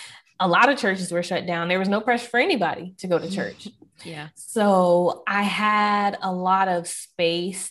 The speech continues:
Speaker 1: to be able to explore and just ask the hard questions and find people who were also asking hard questions. Interestingly enough,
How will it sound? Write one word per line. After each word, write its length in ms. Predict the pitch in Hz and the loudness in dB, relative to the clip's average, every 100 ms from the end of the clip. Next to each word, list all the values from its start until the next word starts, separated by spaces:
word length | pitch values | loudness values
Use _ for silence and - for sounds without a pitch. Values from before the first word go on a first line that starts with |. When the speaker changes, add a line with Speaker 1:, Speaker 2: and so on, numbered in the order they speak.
| - | -6
Speaker 1:
to 380 | 208 185 180 175 | -2 0 2 0
be 240 | 170 190 190 | -2 0 2
able 380 | 180 175 175 | 2 2 -2
to 680 | 175 - 185 175 170 170 185 _ - - - _ - | -2 -6 -4 -4 -2 -4 -6 _ -20 -20 -20 _ -4
explore 500 | 196 - 233 254 214 | -2 4 8 8 8
and 100 | 196 | 4
just 180 | 196 - | 2 2
ask 320 | 180 190 - | 2 2 0
the 100 | 196 | -2
hard 240 | 190 185 | 0 0
questions 480 | 190 185 185 175 175 | 0 -2 -2 -6 -4
and 180 | 170 175 | -2 -4
find 440 | 180 185 185 190 - - _ - | -4 -2 -4 -6 -12 -20 _ -6
people 720 | 208 196 180 175 175 185 _ - | -4 2 4 4 2 -2 _ -10
who 120 | 214 190 | -4 0
were 120 | 185 | 2
also 300 | 190 262 - | 2 2 0
asking 360 | 160 - 170 | -4 -4 -6
hard 220 | 170 156 - | -4 -4 -4
questions. 520 | 151 - - 123 - _ - | -4 -4 -8 -12 -12 _ -2
Interestingly 600 | 233 262 262 240 214 190 | 2 2 4 4 6 6
enough, 400 | 180 202 185 196 | 6 8 6 4